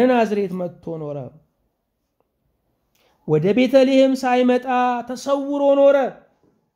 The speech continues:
ምክንያቱም የቤተልሔም ሐዘነተኞች "የልጃችን አስገዳይ መጣ" እንዳይሉ።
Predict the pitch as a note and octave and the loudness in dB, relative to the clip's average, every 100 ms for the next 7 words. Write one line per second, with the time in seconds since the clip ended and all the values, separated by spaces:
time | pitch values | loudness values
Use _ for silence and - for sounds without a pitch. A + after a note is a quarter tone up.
0 | _ - F3 A3+ B3 B3+ B3 C4 C4+ C4+ | _ -20 -14 -6 -2 0 -2 -2 -2 -2
1 | B3+ A#3+ A#3+ B3+ B3+ B3+ C4 B3+ C4+ C#4 | -2 0 0 0 0 -2 -2 -2 2 4
2 | C4+ C4+ C4 C4+ _ _ _ _ A#3+ C4 | 4 2 -6 -14 _ _ _ _ -4 0
3 | C4+ B3 C#4 C#4 C#4 C#4+ C#4 C4+ A3 - | 0 2 2 2 2 0 2 0 0 -6
4 | _ _ - F#3 A#3+ C4+ C#4 C4 C#4 C#4 | _ _ -10 2 6 6 2 0 0 0
5 | C4 - - D4 C#4+ C4 B3+ C4 G#3 A#3+ | -4 -14 -10 -8 -8 -8 -8 -8 -4 -4
6 | F#3+ F3+ A3 G#3+ G3+ A3 G#3+ G3+ F#3+ E3+ | -4 -10 -10 -8 -10 -12 -14 -16 -14 -14
7 | D#3+ | -16